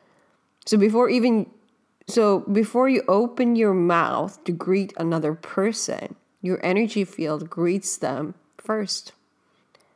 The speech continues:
So how can a lack of energetic sh-, hygiene show up? Well, for instance, have you ever gone home from an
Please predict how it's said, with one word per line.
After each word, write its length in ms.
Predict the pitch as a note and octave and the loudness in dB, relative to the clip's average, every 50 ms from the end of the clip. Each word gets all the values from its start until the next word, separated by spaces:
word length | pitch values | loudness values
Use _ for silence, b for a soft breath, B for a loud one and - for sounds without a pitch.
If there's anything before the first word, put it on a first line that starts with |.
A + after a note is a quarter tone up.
| b b b b b b b b b | b b b b b b b b b
So 280 | - - - B3 A#3+ B3 | -12 -6 -4 -2 -2 -2
how 380 | A#3 G#3+ A#3+ C#4 D4 D#4+ F4 E4+ | -2 -2 -2 -2 -2 -2 -2 -4
can 680 | E4+ - - - B3 A#3+ A#3+ A3 A3 G#3+ G#3+ A3+ A3 - - | -8 -12 -10 -6 -4 -2 -2 0 -2 -2 -2 -4 -6 -6 -6
a 100 | F#3 F3+ | -6 -4
lack 460 | F3 F3 F3 F3+ F3+ F3 F#3 F#3+ - | -4 -4 -2 -2 -2 -2 -2 -4 -4
of 160 | F#3+ F3+ F3 - | -6 -6 -6 -4
energetic 560 | - D#3+ D#3+ E3+ E3 E3 - D#3+ D#3+ D#3+ D#3+ E3 | -4 -2 -2 -2 -2 -2 -4 -4 -4 -4 -6 -8
sh-, 240 | - - - - - | -12 -16 -16 -16 -16
hygiene 840 | - - - - D#3 D#3 D3+ D#3+ D#3+ - - D3+ C#3+ C#3+ - D#3 D3 | -18 -14 -10 -6 -6 -4 -4 -6 -8 -8 -8 -6 -6 -6 -6 -6 -6
show 420 | E3 - - - E3 D#3 D#3 D3+ | -6 -8 -6 -4 -4 -4 -2 -2
up? 380 | - C3 - - - - - - _ _ b b b b b b b b b b b b b b b b b b b b b b _ _ _ - | -2 -4 -4 -6 -6 -12 -18 -20 _ _ b b b b b b b b b b b b b b b b b b b b b b _ _ _ 2
Well, 460 | G3 G3+ F#3+ F#3+ F#3 C#3 - - - | 4 4 4 4 2 2 0 -4 -6
for 340 | - - - - G#3 F#3 F#3 | -12 -10 -4 -2 0 2 2
instance, 600 | F3+ F3+ F3+ - - - - E2+ - - - - | 2 0 -2 -4 -8 -10 -10 -10 -10 -12 -12 -12
have 280 | - - G3 F#3+ G3 | -8 -4 -2 -2 0
you 120 | G#3 A#3 - | 0 -2 -2
ever 300 | - G3 G3 G#3+ A3 A3+ | -2 -2 -2 -2 -2 -4
gone 320 | G#3 G3+ - F#3 F3+ F3+ F3 | -4 -2 -2 -2 -2 -2 -4
home 580 | F3 - - - F3+ D#3+ D#3+ D#3+ E3+ E3+ F#3 | -6 -8 -6 -4 -2 -2 -2 -2 -4 -4 -6
from 540 | F3+ - - F3 E3 D#3+ D#3+ D#3 D#3+ D#3 D3+ | -8 -8 -4 -4 -2 -2 -2 -2 -4 -4 -6
an 80 | D3+ | -6